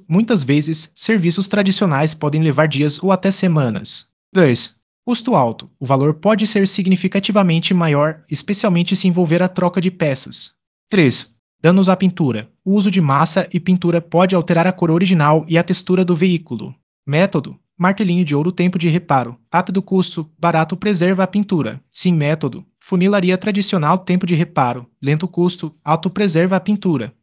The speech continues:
Não por que escolher o martelinho de ouro em S P se você está em São Paulo e precisa de reparo. O martelinho de ouro é uma escolha inteligente. Ele não só economiza tempo e dinheiro,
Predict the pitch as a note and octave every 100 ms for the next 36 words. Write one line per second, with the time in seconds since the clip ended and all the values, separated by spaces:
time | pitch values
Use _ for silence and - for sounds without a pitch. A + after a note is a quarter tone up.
0 | _ D3+ F3+ G3+ G3+ F#3+ - C#3+ D3+ F3
1 | F#3+ F#3+ F#3+ F#3 D3 D#3+ F3 E3+ D#3+ -
2 | F#3+ G3 F3+ F#3 F#3+ - F3+ D#3+ F#3 F#3
3 | E3+ D3+ C3 C3+ F#3 F3+ F#3+ F#3 D3 E3
4 | D3+ C3 B2+ C3+ _ D#3+ F#3+ G3 F#3 F3+
5 | F3 D3+ E3+ F#3 F#3+ F#3 F#3 F3 E3+ G3+
6 | G#3 D3+ A#2 A2 - - _ _ _ D#3+
7 | E3+ G#3+ A3+ F3 F3 F3 A3+ G#3+ G3+ G3+
8 | G3+ G3 F#3+ F#3+ - E3+ D#3 E3+ C#3 A2+